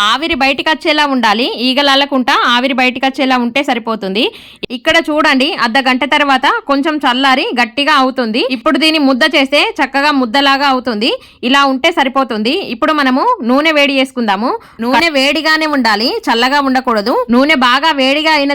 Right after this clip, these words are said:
తర్వాత గ్యాస్ సిమ్ లో పెట్టి వీటిని కాల్చాలి. నూనె కాగిందా లేదా అని చిన్న సైజుగా ఒకటి చేసి కాలుస్తే తెలుస్తుంది. చూడండి, నూనెలో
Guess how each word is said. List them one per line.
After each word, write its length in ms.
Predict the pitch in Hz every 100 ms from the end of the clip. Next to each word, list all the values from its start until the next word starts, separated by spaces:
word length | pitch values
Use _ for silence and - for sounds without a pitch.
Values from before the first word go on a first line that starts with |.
| 254
తర్వాత 300 | 247 208 202 277 415 233
గ్యాస్ 200 | 220 269 302
సిమ్ 160 | 285 277
లో 80 | 311 277
పెట్టి 240 | 254 311 440 294
వీటిని 280 | 262 269 254
కాల్చాలి. 420 | 226 226 196 269 480 - 233
నూనె 240 | 247 311 349 262
కాగిందా 420 | 247 311 302 311 294
లేదా 220 | 269 233
అని 100 | 247 427 311
చిన్న 180 | 254 294 311
సైజుగా 360 | 285 254 262 415 262
ఒకటి 220 | 269 262 240
చేసి 220 | 254 285 269
కాలుస్తే 380 | 240 262 - 311 262
తెలుస్తుంది. 500 | 240 - 220 214 349 480 - 277
చూడండి, 420 | 285 311 285 302 359 262
నూనెలో 360 | 294 320 330